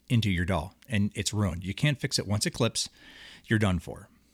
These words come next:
You can use, uh, that condenser mic. The good thing about it is you can, uh, be a little bit further away. It's a little bit more forgiving.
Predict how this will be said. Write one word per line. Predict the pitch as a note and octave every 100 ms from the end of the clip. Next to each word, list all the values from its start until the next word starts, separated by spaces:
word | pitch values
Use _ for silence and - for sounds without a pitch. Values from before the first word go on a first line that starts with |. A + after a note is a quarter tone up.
| _ _ _ _ _ _ _ C4+
You | B2 F#2+
can | G2 A2
use, | G2 G#2+ A2 A2 G2+ - - - -
uh, | G2+ G2 F2+ F2+ - _ _ _ - -
that | G2+ F#2+
condenser | - G2 G2 G2 A2
mic. | G2+ A#2 - - _ _ _
The | - G#2
good | A2
thing | A2+
about | G2+ F2+ F#2
it | G2
is | C#3 B2+
you | G2 G2+
can, | - A2 G2+ G#2 - - - - - - _ -
uh, | A#2 A#2 A2+ A2 A#2+ B2+ G#2 _ _ _ _
be | C3
a | C3+
little | C3
bit | C3 A#2+
further | - C3 A#2+
away. | G2+ G2 C3
It's | A#2+
a | G#2+
little | A2+
bit | A2+
more | A2+ G#2+
forgiving. | - G#2+ G#2 C3 D3